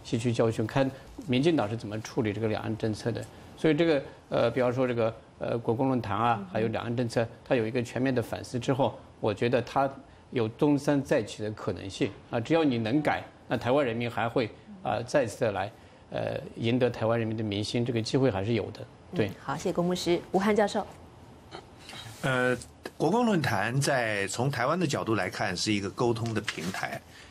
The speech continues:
Speaker 3: 那么从大陆的角度，从中共的角度来看呢，它是一个统战的一个，呃，一个，一个机制。
Speaker 2: 嗯哼。
Speaker 3: 那么，但是无论是统战或者是我们，呃，从台湾的这个沟通来讲，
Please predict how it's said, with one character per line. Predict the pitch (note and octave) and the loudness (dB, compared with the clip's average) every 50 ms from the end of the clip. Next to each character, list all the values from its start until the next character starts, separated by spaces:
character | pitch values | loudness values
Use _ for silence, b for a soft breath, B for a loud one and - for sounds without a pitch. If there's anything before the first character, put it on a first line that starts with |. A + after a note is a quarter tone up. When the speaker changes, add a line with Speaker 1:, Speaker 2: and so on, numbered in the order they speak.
| B | B
Speaker 3:
那 | B E3 | B 2
么 | F3 | 2
从 | D3 D3 D3 E3+ F3 | 2 4 2 2 2
大 | F3 - F3+ E3+ | 2 2 2 2
陆 | E3 E3 | 2 2
的 | D3+ C#3 B2 | 2 0 0
角 | A2+ G#2+ G2+ | 0 0 0
度， | G2+ B2+ C3 | 0 0 0
从 | A#2+ - B2+ C3+ C#3 | 0 0 0 0 0
中 | - F3+ F#3+ G3+ G3+ | 2 2 2 2 4
共 | G#3 F#3 E3 | 4 2 2
的 | B2+ | 2
角 | G#2+ G2 D#2+ D#2 | 2 0 0 -2
度 | F#2 G2 | -2 0
来 | F2+ F2 | -2 -2
看 | E2 - - G2+ F2+ | -2 -2 -2 -2 -2
呢， | D#2 D#2 D2+ | -2 -4 -4
它 | D2 - F#2 | -2 -2 -2
是 | F2 G2 F#2+ | 0 0 0
一 | F2+ | 2
个 | E2+ F2+ D#2+ | 2 0 0
统 | - - D2+ C#2 C#2 | -2 0 0 0 0
战 | C#2 - G#2+ F2+ E2 | 0 0 -2 -2 0
的 | D2 D2+ | 0 0
一 | D2+ D#2+ | 0 0
个， | D#2 E2 D#2 C#2+ - - - | 0 0 -2 -2 -4 -6 -6
呃， | - F#2 E2+ D#2+ D#2+ | -2 -2 0 0 0
一 | F2 F2+ | 0 0
个， | E2+ F#2 E2+ D#2+ D#2 E2 | 0 0 0 0 0 0
一 | F2+ F2 | 0 0
个 | F2 E2 | -2 -2
机 | - - - G#2+ G2+ | -2 -2 -2 -2 0
制。 | - - A2+ F#2 - - - - | 0 -2 -2 -2 -4 -8 -12 -10
Speaker 2:
嗯 | F3+ E3 D#3+ D#3 - | -10 -10 -10 -10 -12
哼。 | E3 E3+ F3 | -12 -8 -2
Speaker 3:
那 | G3 D3+ | 0 2
么， | D#3 C#3+ C3+ C3 B2+ B2+ | 2 2 2 2 0 0
但 | D#3 E3 D#3+ | 0 0 0
是 | D#3 D#3+ | 0 0
无 | D3 C#3 E3+ | 0 0 0
论 | F#3+ F3+ | 2 2
是 | D3 - D#3 C3+ B2 | 2 2 0 0 -2
统 | - - G#2+ G2 G2 | -2 -4 -4 -4 -2
战 | F#2 B2+ D3 C3+ G2+ F#2 | 0 0 0 0 0 -2
或 | - B2+ A2+ | -2 0 0
者 | G#2+ G#2+ | 2 0
是 | G2+ - A#2 G#2 F#2+ G2 | 2 2 2 2 2 2
我 | F#2+ - F2+ F2+ | 0 -2 -2 -2
们， | G2 A2 A2 A2 - - | -2 -2 -4 -6 -8 -6
呃， | - A2 G#2 G2+ G2 | -2 -2 0 0 0
从 | - - G#2 A2+ | 0 0 0 0
台 | A2+ G#2 G#2 | 0 0 0
湾 | A2 A2+ | 0 2
的 | A2+ G#2+ | 2 2
这 | G#2 G#2 F#2+ | 2 2 0
个 | G2 F#2+ | 0 0
沟 | F#2 - A2 A2+ | 0 2 0 2
通 | A2+ A2+ G#2+ | 2 2 2
来 | G#2 G2 F2 | 2 2 0
讲， | D#2+ F2+ D2+ C#2 | 0 -2 -2 -2